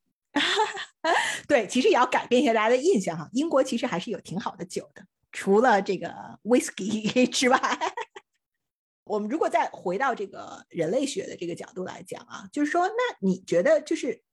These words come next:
真的英国人其实很爱喝酒，这，这，这，我觉得英国的酒的消耗量其实是非常大在这边。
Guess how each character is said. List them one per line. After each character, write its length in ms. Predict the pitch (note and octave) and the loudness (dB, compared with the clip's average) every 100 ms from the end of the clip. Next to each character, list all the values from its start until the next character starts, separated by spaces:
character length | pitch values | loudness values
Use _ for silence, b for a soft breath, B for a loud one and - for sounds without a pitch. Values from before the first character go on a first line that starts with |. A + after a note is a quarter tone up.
| _ _ - | _ _ 0
真 160 | A4+ B4+ | 2 4
的 100 | B3+ | 4
英 160 | C#4+ | 4
国 100 | D#4 | 4
人 80 | C4+ | 2
其 140 | C#4 | 2
实 80 | B3 | 0
很 160 | - G3 | -2 -4
爱 160 | G#3 | -4
喝 220 | F#3+ - - | -4 -4 -4
酒， 160 | - _ _ | -6 _ _
这， 120 | - | -10
这， 180 | A3+ D4+ D4+ | -4 -4 -4
这， 120 | - G#3+ | -2 2
我 100 | G#3 | 4
觉 120 | A3+ | 4
得 100 | D4+ C4+ | 2 2
英 180 | F#4 | 2
国 140 | F#4+ A#3 | 4 4
的 100 | B3 | 2
酒 240 | - - | -2 -8
的 60 | E3 | -6
消 180 | - A#3 | -4 -2
耗 120 | A#3+ | 0
量 180 | A#3 F#3 | 0 -2
其 100 | F3+ | -4
实 60 | |
是 80 | A3 | -6
非 100 | C#4+ | -6
常 220 | D4 E3+ | -8 -6
大 180 | G3+ - - | -6 -8 -12
在 100 | - | -16
这 140 | B2 | -14
边。 240 | B2+ A#2+ | -12 -14